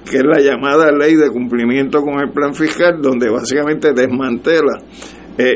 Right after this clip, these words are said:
y uniformiza bajo la teoría del empleador único lo que son los beneficios marginales a nivel del empleado de gobierno. O sea, esta es una realidad de cómo este proyecto neoliberal que se ha venido imponiendo en este país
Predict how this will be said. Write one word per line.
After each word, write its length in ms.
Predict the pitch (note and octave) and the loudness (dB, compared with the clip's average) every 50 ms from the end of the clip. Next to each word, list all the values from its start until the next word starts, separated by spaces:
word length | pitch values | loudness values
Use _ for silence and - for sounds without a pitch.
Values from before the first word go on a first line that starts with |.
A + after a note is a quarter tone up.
| - | 0
y 120 | C#3+ C3+ C3+ | 2 2 2
uniformiza 800 | C3+ C3+ B2+ A#2+ A#2 B2 B2 B2 B2+ D3+ F3 F#3 - - A#2 | 2 0 -4 -4 -2 -2 -2 -2 0 -2 -2 -2 0 0 0
bajo 260 | A#2+ A2 G#2+ A2 A2+ | 0 0 -2 -2 -2
la 140 | A2+ A2+ A2 | -2 -2 -4
teoría 460 | G#2+ A#2 A2 G#2 A2 B2+ C3 C#3 D3 | -2 -4 -4 -2 -2 0 0 2 2
del 180 | D3 D3 C#3+ D3+ | 2 2 2 0
empleador 540 | C#3+ C3 A2+ C#3 D3 C#3+ D3 D3+ D3+ D#3+ F3 | 0 -2 -2 -2 0 2 4 4 4 4 4
único 480 | F#3+ G3 F#3 E3+ B2+ - C3 C3 C3 - - - - - - - - - | 2 0 0 -4 -2 0 0 0 0 -2 -14 -20 -20 -20 -20 -20 -12 -4
lo 160 | - A#2+ A#2+ A#2 | -2 -2 -2 -2
que 80 | A#2 G#2 | -4 -4
son 380 | - C3 C3+ D3+ D#3+ E3+ E3+ - C3 | 0 0 2 2 2 0 -2 -2 -2
los 200 | C3+ B2+ B2 B2 | -2 0 0 0
beneficios 560 | B2 B2 C3 C3 G2+ G#2+ A#2 A#2 B2+ C3+ C#3 | -2 -4 -4 -8 -6 -6 -4 -2 -2 -2 -2
marginales 580 | C#3 C3+ C3+ D3 D3+ D3 C#3+ C#3 D3 D#3 D#3+ E3 D#3 - - | -2 -4 -2 -2 -4 -4 -2 -2 -2 -2 -2 -2 -4 -8 -8
a 80 | - A#2 | -6 -6
nivel 280 | A#2 A2+ A2+ A2 A2+ A#2+ | -6 -4 -4 -6 -4 -2
del 180 | C3+ D3 D3+ | 0 0 0
empleado 440 | D3 C3 D3+ D3 C#3 B2 C3+ C#3 C#3+ | -2 -2 -2 -2 0 0 2 2 2
de 60 | D3 | 2
gobierno. 460 | D#3+ D#3 D3 C#3+ B2+ C3+ D#3+ E3+ D3+ | 2 2 2 0 0 -2 -2 0 -2
O 20 | C3 | 0
sea, 180 | C#3+ C#3 A#2+ - - - - - - - | 0 0 -2 -2 -8 -18 -20 -20 -10 -4
esta 380 | - C3+ C3+ - - E3+ F3 | -4 -4 -4 0 4 4 6
es 180 | F3+ F3 - - | 6 4 2 -2
una 260 | D#3+ D#3+ D#3+ D#3+ D#3+ | -2 -2 0 0 0
realidad 540 | E3 E3 E3 E3 E3 E3+ E3+ E3+ F3 F3 F3 | 0 2 2 2 4 4 4 4 4 4 2
de 180 | D#3+ - C#3 A#2 | 0 -2 -4 -4
cómo 580 | - - D#3 E3+ F#3 F3 D#3+ C#3 B2+ B2 C3 - - - - - - - - - | -4 0 0 2 2 2 2 0 -2 -4 -6 -12 -20 -20 -20 -20 -20 -20 -8 -8
este 260 | - - - D#3 D#3 C3+ | -8 -6 0 0 0 2
proyecto 560 | D#3 D3+ D3+ D3+ D#3 D#3+ D#3+ D#3+ - D#3+ C#3+ C#3 | 4 4 4 4 4 2 2 0 0 0 0 0
neoliberal 920 | C#3 C#3 C3 C3+ D3 E3 E3+ E3+ E3+ D#3+ E3 E3+ E3+ D#3+ D#3 D#3 D#3 C#3+ | 0 -2 -2 0 0 2 2 2 4 4 4 4 6 6 4 4 2 0
que 180 | C#3 - - B2 A2 | 0 -2 -4 -4 -2
se 120 | - B2 | -2 -2
ha 60 | A2+ | -2
venido 340 | A#2+ B2+ C#3 C#3+ D3 D3+ D3+ | 0 -2 -2 -2 0 2 2
imponiendo 640 | D#3 C#3+ B2 C#3+ D3 C3+ C3+ D3 C#3+ D3 D3 C#3+ D3 | 2 0 0 -2 -2 -2 -2 -2 -2 -2 -2 -2 -2
en 80 | D3 C#3 | -2 -4
este 220 | C3 - - D3+ | -4 -2 0 -2
país 420 | C#3 A#2 D#3+ E3 F3+ G3+ G3 - | 0 2 2 2 2 2 2 -2